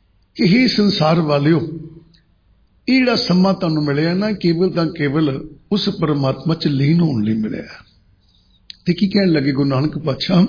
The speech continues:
ਕਹਿਣ ਲੱਗੇ, "ਧਾਤ ਮਿਲੇ ਫੁਨ ਧਾਤ ਕੋ, ਧਾਤ ਮਿਲੇ ਫੁਨ ਧਾਤ ਕੋ, ਸਿਫਤੀ ਸਿਫਤ ਸਮਾਏ।" ਧਿਆਨ ਦੇਣਾ, ਗੁਰੂ ਸਾਹਿਬਾਨ ਕੀ ਕਹਿਣ ਲੱਗੇ? ਕਹਿੰਦੇ, "ਧਾਤ ਮਿਲੇ ਫੁਨ ਧਾਤ ਕੋ।"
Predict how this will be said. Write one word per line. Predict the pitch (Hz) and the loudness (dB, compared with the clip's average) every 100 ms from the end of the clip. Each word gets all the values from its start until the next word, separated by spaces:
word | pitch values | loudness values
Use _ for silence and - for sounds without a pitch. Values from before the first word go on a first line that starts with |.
| - - - _ _ _ - - - - - - _ | 0 -16 -20 _ _ _ -20 -20 -20 -20 -20 -20 _
ਕਹਿਣ | 175 190 | 0 2
ਲੱਗੇ, | 196 202 | 2 0
"ਧਾਤ | 208 196 151 123 165 - | 0 -2 0 2 0 2
ਮਿਲੇ | 175 151 135 135 165 | 0 2 0 0 0
ਫੁਨ | 160 160 143 135 | 0 -2 -2 -2
ਧਾਤ | 139 110 | -6 -6
ਕੋ, | 113 - - - - - - - - - - - _ - - - | -10 -12 -14 -16 -18 -18 -20 -20 -18 -18 -20 -20 _ -20 -12 -4
ਧਾਤ | 127 117 170 | -4 -2 -2
ਮਿਲੇ | 147 117 123 202 - - - - - - - - | 0 0 0 -2 -4 -16 -18 -18 -20 -20 0 4
ਫੁਨ | 233 220 | 6 4
ਧਾਤ | - 147 120 156 | 4 2 2 0
ਕੋ, | 165 180 156 143 196 - - - - | 2 4 4 4 2 -2 -8 -14 -14
ਸਿਫਤੀ | - - 220 - - 170 | -10 -4 -4 -2 0 0
ਸਿਫਤ | - 202 - | 0 -4 -6
ਸਮਾਏ।" | - 135 123 - - - - _ _ _ _ - - | -8 -8 -10 -10 -14 -18 -20 _ _ _ _ -20 -10
ਧਿਆਨ | - 117 120 | -4 -2 -2
ਦੇਣਾ, | 123 - - - _ - 135 | -6 -8 -14 -20 _ -8 -6
ਗੁਰੂ | 131 | -4
ਸਾਹਿਬਾਨ | - 147 147 | -4 -4 -4
ਕੀ | 139 139 | -6 -8
ਕਹਿਣ | 151 123 | -8 -8
ਲੱਗੇ? | 120 123 135 - _ _ _ - - - - | -8 -10 -14 -16 _ _ _ -20 -20 -20 -6
ਕਹਿੰਦੇ, | - 214 | 0 2
"ਧਾਤ | 220 - 185 143 180 208 | 2 2 2 4 2 2
ਮਿਲੇ | 185 156 151 190 | 4 4 2 0
ਫੁਨ | - 247 254 | 0 0 0
ਧਾਤ | - 143 - | 0 -2 -4
ਕੋ।" | 120 131 | -8 -10